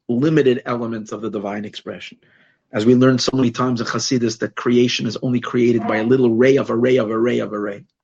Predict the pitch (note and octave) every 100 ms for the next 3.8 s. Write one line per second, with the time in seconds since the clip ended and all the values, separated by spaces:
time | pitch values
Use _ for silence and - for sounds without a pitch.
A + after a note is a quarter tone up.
0 | _ _ _ _ _ _ A2+ B2+ D3 -
1 | D3+ D3+ C3+ B2 B2 - - A#2+ A#2+ B2+
2 | B2+ B2 C3 _ - - - - D3 C3
3 | A#2+ A#2 C#3 C3 F#2+ E2 D2+